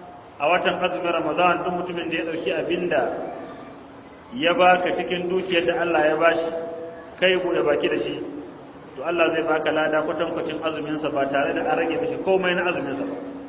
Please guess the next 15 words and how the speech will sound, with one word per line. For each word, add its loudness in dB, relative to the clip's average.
Saboda 6
haka 6
sai 2
kenan 4
kun 0
ga 8
cikin -2
watan 4
azumin 2
Ramadan 4
lokaci 2
ne 4
da -4
ya 4
kamata 6